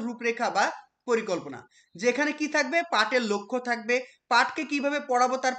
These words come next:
পদ্ধতি থাকবে, কি কি উপকরণ ব্যবহার করব সেগুলো বিস্তারিতভাবে লেখা থাকবে, এবং পাঠের শেষে আমি বাচ্চাদেরকে কিভাবে মূল্যায়ন করব তার একটা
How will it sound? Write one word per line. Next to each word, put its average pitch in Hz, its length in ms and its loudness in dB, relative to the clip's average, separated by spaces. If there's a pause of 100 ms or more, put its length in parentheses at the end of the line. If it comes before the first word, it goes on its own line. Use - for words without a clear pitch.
পদ্ধতি 208 340 -6 (100)
থাকবে, 240 240 -2 (340)
কি 311 100 2 (100)
কি 320 80 2 (120)
উপকরণ 302 480 -2
ব্যবহার 247 300 4
করব 269 140 -6 (120)
সেগুলো 226 380 -4
বিস্তারিতভাবে 208 640 -4 (480)
লেখা 185 280 -2
থাকবে, 120 240 -12 (420)
এবং 269 140 4 (160)
পাঠের 220 360 2
শেষে 277 280 -4
আমি 226 200 0
বাচ্চাদেরকে 214 560 -2
কিভাবে 214 320 -4
মূল্যায়ন 202 400 0
করব 233 140 -4 (400)
তার 240 160 8 (100)
একটা 254 160 -4